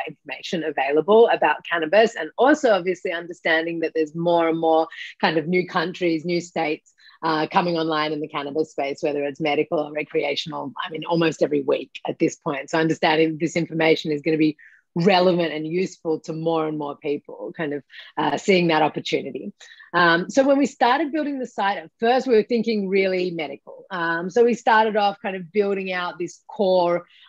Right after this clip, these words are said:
um, of, like, the content library, which is now the Kenigma. And what we understood as we were building it was that it doesn't really matter whether you're kind of, uh, using it for medical purposes or using it for recreational purposes. If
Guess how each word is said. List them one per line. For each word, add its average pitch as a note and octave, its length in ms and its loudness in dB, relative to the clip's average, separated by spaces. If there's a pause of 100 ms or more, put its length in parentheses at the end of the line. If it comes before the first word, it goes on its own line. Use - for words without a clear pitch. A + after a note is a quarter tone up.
um, D#3+ 440 0
of, E3+ 180 2
like, E3 180 -2
the D#3 80 -10
content F3+ 420 -2
library, C#3+ 440 0
which F#3 200 2
is E3 100 -10
now D3 220 -4
the D#3 80 -2
Kenigma. D#3 560 -6
And F#3 100 0
what A3+ 140 4
we A#3 80 4
understood A#3+ 720 2
as G3+ 180 0
we F#3 100 0
were F3+ 100 -2
building G#3+ 440 2
it E3+ 200 -4
was F3 200 -6
that F3 180 -4
it - 40 -18 (480)
doesn't C#4+ 280 -6
really C#4 260 2
matter D3 520 0
whether D#3+ 280 2
you're D#3 420 0 (320)
kind D#3+ 220 -2
of, D3+ 180 -4 (140)
uh, D#3 260 -2
using G3 300 4
it E3 100 -2
for D#3+ 60 -8
medical E3 340 -2
purposes D#3 720 0
or D#3+ 100 0
using F3 300 2
it D#3+ 100 -4
for F3 100 -8
recreational D#3+ 540 -2
purposes. D#3+ 600 0
If G3+ 120 -4